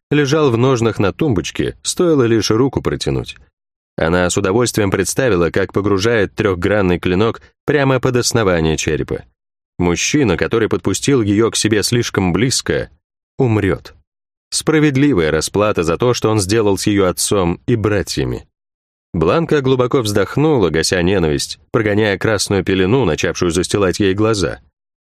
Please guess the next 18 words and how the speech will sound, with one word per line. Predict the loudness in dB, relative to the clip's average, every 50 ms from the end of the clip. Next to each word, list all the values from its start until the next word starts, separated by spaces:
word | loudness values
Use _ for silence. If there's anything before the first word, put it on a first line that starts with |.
| _ _ _
Смешно. | -8 -4 -2 -2 -2 -2 -4 -4 -2 -2 -2 -2 -4 -8 -14 _ _ _ _ _ _ _ _ _ _
Она | -4 -2 0 0 2 2
ругала | 2 2 2 2 2 2 0
старшего | 0 0 -2 0 0 0 0 2
брата | 2 2 0 0 0 0
за | -2 -2 -2
вспыльчивость, | -2 -4 -2 -2 0 0 0 0 0 0 0 0 -2 -4 -8 -10 _ -20 _ _
хотя | -4 -2 -2 -2 0 0 0 0
сама | 0 -2 0 0 0 0 2
недалеко | 2 2 2 2 0 0 2 0 0
от | 0 0
него | -2 -2 -2 -2
ушла. | -2 -2 -4 -6 -6 -8 -8 -12 _ _ _ _ _ _ _ _ _ _ _ _ _
Нет, | -2 0 0 0 0 -2 -4 -10 -16 -20 _ _ _ _ _ _ _ _ 0
не | 2 2 2
время. | 2 2 2 2 0 0 -2 -4 -8 _ _ _ _ _ _ _ _ _ _ _ _ _ -2 0
Не | 0 0 0
сейчас. | 0 0 -2 0 0 -2 -4 -4 -4 -6 -8 -8 -10